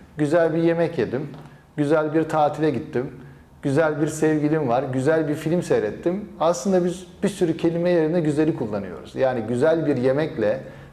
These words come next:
güzel bir tatil veya güzel bir film arasında ortak bir nokta yok. <laughs> Ama biz sıfat olarak yalnızca bir duyguyu söylüyoruz. Ama etki, yani etkilemek, etkili fotoğraf güzel, güzeli bir araç olarak kullanabilir. Ama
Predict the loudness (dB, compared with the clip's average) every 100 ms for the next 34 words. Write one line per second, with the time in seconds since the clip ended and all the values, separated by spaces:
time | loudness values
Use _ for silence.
0 | -4 0 2 2 -2 -4 0 0 0 -2
1 | 2 2 2 0 -2 2 2 2 -4 -4
2 | -2 0 2 0 0 0 2 -2 -2 -2
3 | -2 0 -2 -2 -8 -18 -8 -8 -6 -14
4 | -20 -4 0 0 0 -4 -10 -12 -2 0
5 | 2 2 4 2 2 2 4 2 4 2
6 | 2 0 0 -2 0 0 0 -2 -2 -2
7 | -4 -2 2 4 2 0 0 0 2 -2
8 | -4 -4 -4 -4 -2 0 0 0 -2 -2
9 | -4 -2 0 0 0 -2 0 0 -2 -10
10 | -18 -20 -16 -2 0 4 4 2 -2 -12
11 | -16 -16 -4 0 2 4 2 2 2 2
12 | 0 2 2 2 0 0 2 2 2 0
13 | -2 -2 2 2 0